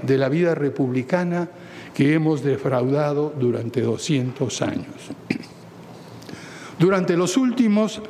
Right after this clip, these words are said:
años, y sobre todo en el último quinquenio, la política ha sido muy destructiva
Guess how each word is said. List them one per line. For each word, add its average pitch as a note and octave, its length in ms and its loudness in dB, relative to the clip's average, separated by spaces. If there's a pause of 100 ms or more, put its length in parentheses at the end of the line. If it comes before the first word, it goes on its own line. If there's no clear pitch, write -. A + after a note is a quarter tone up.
(100)
años, F3+ 520 0
y F3+ 40 0
sobre D#3+ 280 2
todo A3 260 2
en F#3 80 2
el D#3 100 2
último E3+ 400 2
quinquenio, C#3 720 0 (420)
la D3+ 180 2
política F3+ 520 0
ha D3 40 0
sido F#3 320 2
muy A3+ 320 4
destructiva C#3+ 1120 0